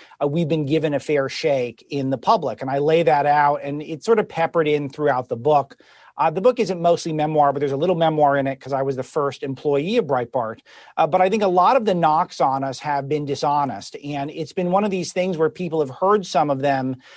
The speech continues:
uh, so often, for example, like we're, uh, alt-right. Well, alt-right is associated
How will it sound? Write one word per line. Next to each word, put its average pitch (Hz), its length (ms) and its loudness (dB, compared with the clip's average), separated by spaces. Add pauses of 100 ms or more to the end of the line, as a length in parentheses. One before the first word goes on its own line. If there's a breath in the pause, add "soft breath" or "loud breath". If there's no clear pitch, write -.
(180 loud breath)
uh, 156 100 2
so 170 360 4
often, 151 500 2
for 135 200 -4
example, 131 500 -6
like 120 240 -8
we're, 131 300 -2 (280 soft breath)
uh, 139 140 0 (140)
alt-right. 180 520 2
Well, 139 220 -6
alt-right 185 560 2
is 147 160 -6
associated 143 880 -2